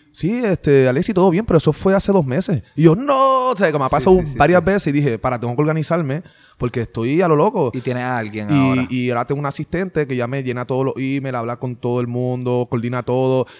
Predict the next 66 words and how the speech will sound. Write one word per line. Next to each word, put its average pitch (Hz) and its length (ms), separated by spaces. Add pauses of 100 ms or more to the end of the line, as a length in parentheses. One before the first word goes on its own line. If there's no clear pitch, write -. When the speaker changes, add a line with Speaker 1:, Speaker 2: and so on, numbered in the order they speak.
(120)
Speaker 1:
me 113 140
llama 117 240
todo 135 60
el 117 80
tiempo, 127 340
todos 120 160
los 127 140
días, 131 140
ahorita 123 260
va 131 60
a 123 40
textear. 117 400 (360)
Me 120 100
llama 135 180
todo 143 160
el 143 80
tiempo, 117 460
"Alexis, 143 480 (140)
eh, 123 580
tienes 135 180
estos 156 300
tres 151 220
que 143 100
quieres 135 160
hacer, 139 380
mira, 131 440
te 120 120
consiguieron 120 360
esta 143 180
pared, 139 220
¿no 131 80
te 147 100
gusta? 151 420
No, 131 220
mira 143 180
la 123 140
tinta, 147 340
tienen 139 440
esta, 147 280
pero 127 100
no 120 80
tienen 143 180
esta 135 200
marca". 127 380 (240)
Y 123 80
yo, 127 180
y 120 100
poco 117 220
a 139 80
poco 165 240
me 127 60
he - 20
ido 139 100
Speaker 2:
Perfecto. 143 240
Speaker 1:
organizando, 151 400
ya 131 140
me 131 80
tiene 151 180
súper 151 460
organizado, 156 520
tengo 120 200
todos 123 180
mis 123 160
viajes 113 260
al 104 160
día, 131 540